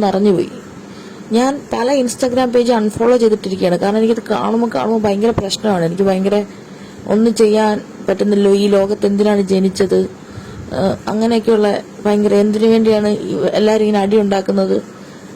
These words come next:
അങ്ങനെയൊക്കെയുള്ള ചിന്തകളാണ് എനിക്ക് മനസ്സിൽ മൊത്തം വരുന്നത്.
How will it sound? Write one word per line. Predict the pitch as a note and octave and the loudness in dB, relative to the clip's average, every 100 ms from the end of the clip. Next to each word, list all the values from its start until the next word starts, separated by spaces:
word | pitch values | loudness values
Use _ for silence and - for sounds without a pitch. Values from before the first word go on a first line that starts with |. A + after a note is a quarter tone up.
| - - | -14 -4
അങ്ങനെയൊക്കെയുള്ള | A3+ B3 B3+ A#3+ A#3 A#3 - - | 0 2 2 2 2 0 -2 -2
ചിന്തകളാണ് | A3+ A3 A#3+ A3 G3+ | 0 2 0 0 0
എനിക്ക് | G3 F#3 G3+ - - - - - - - | -2 0 -2 -2 -8 -18 -20 -20 -20 -6
മനസ്സിൽ | G3 G3+ G#3 A3 G#3 | -2 0 -2 0 2
മൊത്തം | G3+ F#3+ - G#3+ | 2 -2 -2 -2
വരുന്നത്. | G3+ F3 F3 E3 | 0 0 0 -4